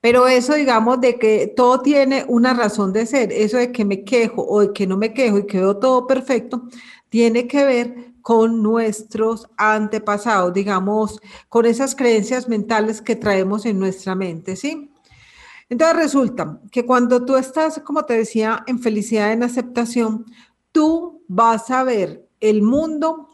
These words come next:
especialmente la comunicación con los otros, la, la comunicación con los otros, las personas los vas a aceptar tales y como son. Vamos a ver por aquí, van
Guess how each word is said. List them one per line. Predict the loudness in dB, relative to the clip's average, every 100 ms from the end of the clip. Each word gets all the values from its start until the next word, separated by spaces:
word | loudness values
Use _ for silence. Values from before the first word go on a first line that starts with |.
| _
especialmente | -14 -8 -6 -4 -4 -2 -4 -6 -8 -12
la | -6 -6 -6
comunicación | -4 -2 -4 -4 -6 -4 -4
con | -4
los | -2
otros, | -2 -4 -8 -12 _ _ _
la, | -8 -8 -8
la | -12 -12
comunicación | -8 -10 -10 -10 -10 -10 -10
con | -8
los | -6
otros, | -6 -6 -8 -10 -18 _ _ _ _ -4
las | 0 0 0
personas | 0 -2 0 2 2 2
los | 0 0
vas | -2 0
a | -4
aceptar | -2 -4 -6 -4 0 2 0 -4 0
tales | 2 4 0 -4
y |
como | -4 -4 -4
son. | -4 -6 -4
Vamos | -2 0
a | -2
ver | -2
por | -4
aquí, | -4 -6 -4
van | -4 -8 -10